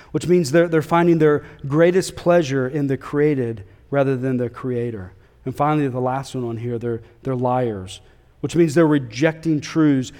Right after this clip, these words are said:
so that they can elevate themselves in the eyes of the world. Brothers and sisters, we are to be warned to avoid everything on this list because it's a trap.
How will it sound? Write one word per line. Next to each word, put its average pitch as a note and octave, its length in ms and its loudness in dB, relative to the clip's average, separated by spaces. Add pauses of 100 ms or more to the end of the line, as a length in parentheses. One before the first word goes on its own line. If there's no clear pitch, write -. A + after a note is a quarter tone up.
(120)
so - 160 -2
that C#3+ 160 -4
they D#3+ 100 4
can D3+ 220 -4
elevate C#3+ 460 0
themselves B2 680 -2
in B2 100 -4
the B2 120 -6
eyes A2+ 480 -8
of A#2+ 100 -10
the A2+ 80 -10
world. G#2+ 380 -10 (320)
Brothers C#3+ 300 0
and A#2+ 80 -6
sisters, C#3 400 -6
we D3 400 0
are C#3 220 -4
to C#3 140 -8
be C3 140 -4
warned B2 640 -4 (240)
to D3+ 220 -2
avoid B2+ 680 -4
everything D#3 500 -4
on C#3 180 -2
this C3+ 260 -4
list B2 440 -6 (240)
because B2+ 300 -4
it's A#2+ 140 -8
a G#2+ 60 -12
trap. G2+ 520 -12